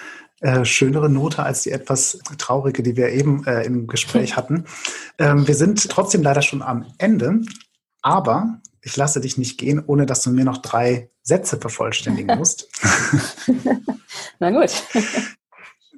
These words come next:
Speaker 1: Da musst du jetzt also schnell und kreativ sein. Das Verhältnis von Frauen und Männern muss
Speaker 2: endlich ausgewogen werden oder vom patriarchalen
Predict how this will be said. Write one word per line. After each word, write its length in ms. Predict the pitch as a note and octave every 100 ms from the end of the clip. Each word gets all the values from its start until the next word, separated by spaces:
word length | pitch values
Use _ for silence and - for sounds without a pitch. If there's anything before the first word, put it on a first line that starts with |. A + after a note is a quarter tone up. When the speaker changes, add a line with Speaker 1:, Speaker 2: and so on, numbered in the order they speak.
| _ _ -
Speaker 1:
Da 100 | C#3+
musst 220 | C#3+ C#3+
du 60 | C3
jetzt 100 | C3
also 160 | B2+ C3
schnell 240 | - C3+
und 100 | B2+
kreativ 480 | - A#2 A2+ B2 A2+
sein. 380 | - A#2 F#3+ - - - - - C3+
Das 460 | D3 - - - -
Verhältnis 640 | - C3+ C#3+ F3+ G#3 -
von 380 | - C3 C3+ -
Frauen 360 | - C3 D3+ C#3
und 100 | B2
Männern 380 | B2 C3+ B2+
muss 420 | A#2+ D3 - - _ _ _ _ _ _ _ _ _ _ _ _ _ _ _ _ _ -
Speaker 2:
endlich 680 | C#4 C#4 C#4+ C#4 - - G3+
ausgewogen 640 | A#3+ B3 A#3+ F3+ F3 D#3+
werden 360 | C#3+ B2+ D3
oder 380 | - G3 G#3 G#3 - - - - _
vom 280 | - A3+ A3
patriarchalen 1000 | A3 G#3+ - G3 G#3 F#3+ F#3 G3 F#3+ -